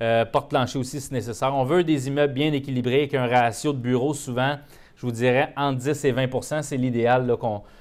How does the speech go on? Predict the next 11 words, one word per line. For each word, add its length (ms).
de 80
ce 100
que 100
le, 280
nos 260
acheteurs 320
recherchent 380
présentement 500
sur 160
le 120
marché. 280